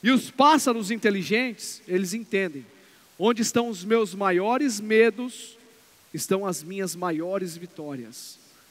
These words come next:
Qual é o seu maior medo? Onde está o seu maior medo? Será que o seu maior medo é o medo de abrir a sua própria empresa? Será que o seu maior medo é o medo da pobreza?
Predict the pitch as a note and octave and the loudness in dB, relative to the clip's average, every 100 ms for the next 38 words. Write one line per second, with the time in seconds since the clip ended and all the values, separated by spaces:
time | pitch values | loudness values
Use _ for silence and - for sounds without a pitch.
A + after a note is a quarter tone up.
0 | _ _ _ - C#4 D#4 A3+ G3+ C#3 - | _ _ _ 0 4 6 6 6 2 -10
1 | - - - _ _ - F3 A3+ A3+ G3+ | -20 -20 -20 _ _ -14 -6 -2 0 0
2 | F#3 A3 A#3 F#3 D#3 - A#2 - - _ | 0 -2 -2 0 0 -2 -20 -20 -20 _
3 | _ _ _ _ _ _ A#3 D4+ B3+ A#3+ | _ _ _ _ _ _ -2 0 0 -2
4 | - A#3+ A3+ - G3 F3+ E3+ D#3+ D#3 C3 | 4 4 4 -2 -4 -2 -2 -4 -6 -8
5 | - A#2 - - _ _ _ _ _ _ | -14 -20 -20 -20 _ _ _ _ _ _
6 | - A#3+ C#4 B3+ C4 A#3+ A#3 A3 A#3 A3+ | 4 4 4 -2 -2 -2 0 2 2 4
7 | G#3+ A3+ F3+ G3+ E3+ C4 A3 G3+ G3 F#3+ | 2 2 2 2 2 0 0 -4 -4 -2
8 | F3 D#3 G3+ A#3 D3 A#2+ - - - _ | -2 2 4 4 2 -8 -16 -20 -20 _
9 | _ _ _ _ _ _ _ _ _ - | _ _ _ _ _ _ _ _ _ -2
10 | - C4 C4+ C4 C4 B3 A#3+ A#3 A3+ A#3+ | 6 6 6 0 -2 0 0 2 6 4
11 | F#3 E3 B2+ - - _ _ - G#3 G#3 | 4 -4 -6 -18 -20 _ _ 0 2 4
12 | A3+ A3 G3+ G#3 A3+ D#3+ F#3 A#3+ F#3+ D3+ | 2 2 2 2 0 4 6 6 4 -4